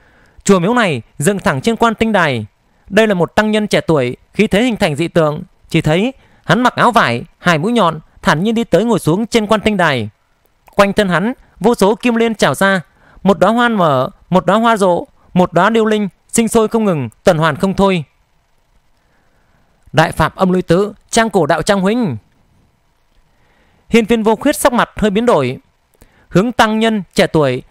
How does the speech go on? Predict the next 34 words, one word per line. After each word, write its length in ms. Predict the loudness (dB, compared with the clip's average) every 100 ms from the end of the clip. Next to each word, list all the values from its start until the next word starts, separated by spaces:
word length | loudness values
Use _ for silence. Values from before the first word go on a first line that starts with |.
| -4
đang 220 | 0 0
vuốt 200 | -2 0
cằm, 280 | 0 0 -6 -12 _
hơi 180 | 0 0
chút 240 | 2 -2 0
cung 140 | 0
kính 220 | 0 -2
cười 160 | 0 0
nói: 300 | 2 0 -4 -12 _ _ _ _ _ _ _ _
"Không 300 | _ 0 0
nghĩ 160 | 0 -4
tới, 460 | 0 0 0 -2 -8 _ _ _ 0
một 180 | 0
trận 140 | 0 -2
chiến 260 | -2 -2
của 120 | 0 2
Vô 160 | 2
Khuyết 260 | 0 -2 0
và 80 | -2
Hạ 140 | 0
Đông 180 | -2 0
Dương 280 | 0 -2 -4 -4
lại 140 | -2
kinh 180 | -2 -4
động 160 | -6
tới 140 | -4 -2
Trang 180 | 0 0
huynh 220 | -2 -2
tự 140 | -2
mình 180 | -2 -2
tiến 140 | -4
tới 180 | 0 0
như 140 | 0 0
vậy." 340 | 0 0 -6